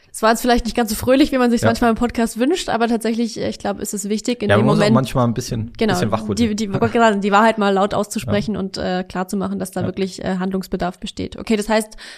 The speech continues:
Speaker 1: einer der ersten großen Trends quasi be-, bedingt durch Fachkräftemangel, demografischen Wandel und, äh, zukünftige Generationen, sage
Speaker 2: Ja.
Speaker 1: ich jetzt mal, ähm, rund um das Thema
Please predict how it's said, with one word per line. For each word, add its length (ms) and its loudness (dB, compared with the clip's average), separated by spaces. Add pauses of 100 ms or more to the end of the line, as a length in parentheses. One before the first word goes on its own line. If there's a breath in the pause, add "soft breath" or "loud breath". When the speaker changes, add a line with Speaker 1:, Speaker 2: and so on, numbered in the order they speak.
(100)
Speaker 1:
einer 180 2
der 100 0
ersten 220 0
großen 240 0
Trends 320 -2
quasi 400 0
be-, 220 -8 (180)
bedingt 320 0
durch 160 0 (140)
Fachkräftemangel, 640 -4
demografischen 600 -4
Wandel 260 -2
und, 240 -6
äh, 260 -4 (360 loud breath)
zukünftige 540 -2
Generationen, 760 -2 (300 loud breath)
sage 180 -2
Speaker 2:
Ja. 40 2
Speaker 1:
ich 80 -4
jetzt 220 -6
mal, 340 -2
ähm, 440 -4 (540)
rund 300 -2
um 100 -2
das 160 -6
Thema 540 -2